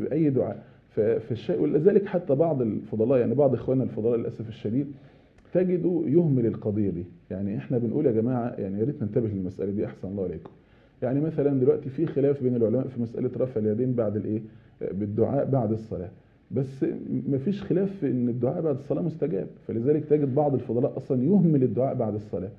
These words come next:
يهمله، يهمل الدعاء بعد الصلاة خالص، أو يهمل الدعاء حتى قبل السلام،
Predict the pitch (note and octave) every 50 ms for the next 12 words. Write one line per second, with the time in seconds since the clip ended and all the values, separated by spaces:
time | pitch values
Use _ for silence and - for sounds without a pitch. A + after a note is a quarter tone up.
0 | - - - - _ _ _ - - A2+ A#2 C3 D#3 D#3 B2 G2+ F2 G#2+ C3+ D3
1 | C3+ B2 A2+ A2+ G#2+ B2 C3+ C3+ C3+ A#2+ G#2+ G#2+ G#2 - - A#2+ C3 C3 - C3+
2 | C3+ C3 - - - - - - - - - C3+ F3 F#3+ F#3 E3 D3+ C3 B2 D3+
3 | - - - F3 - - - C3 - E3 D#3 D3 C#3+ C3 - - - C3 D#3 F3
4 | F3+